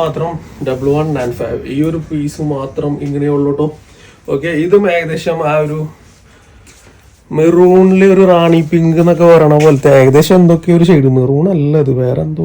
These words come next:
ഒരു ഷെയ്ഡ്. കണ്ടോ? അപ്പോ ആ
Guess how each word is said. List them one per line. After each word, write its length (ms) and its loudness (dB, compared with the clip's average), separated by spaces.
ഒരു 120 -4
ഷെയ്ഡ്. 240 -4
കണ്ടോ? 180 -4
അപ്പോ 160 -12
ആ 20 2